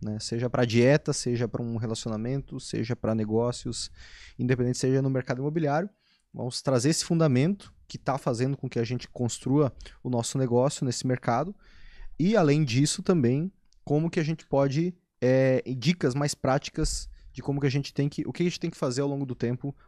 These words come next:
pra ter sucesso, pra criar, pra proteger, pra multiplicar o patrimônio, até alcançar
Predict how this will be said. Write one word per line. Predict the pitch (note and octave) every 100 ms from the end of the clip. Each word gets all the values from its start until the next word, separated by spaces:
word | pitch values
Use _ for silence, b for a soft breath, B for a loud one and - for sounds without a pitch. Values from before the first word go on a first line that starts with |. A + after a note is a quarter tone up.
| b _ -
pra | B2 C3
ter | -
sucesso, | - A#2+ - C#3+ C#3+ - D3 -
pra | A2 G2 -
criar, | - A2 G#2 B2+ C#3 C3 -
pra | A2
proteger, | - G2+ G2 G2+ A#2+ C3+
pra | - A2+
multiplicar | A2 - - A2+
o |
patrimônio, | A#2 G#2 G2+ A#2 C#3 D3 B B B B B
até | - - C3+
alcançar | C3+ C3+ - B2 B2 -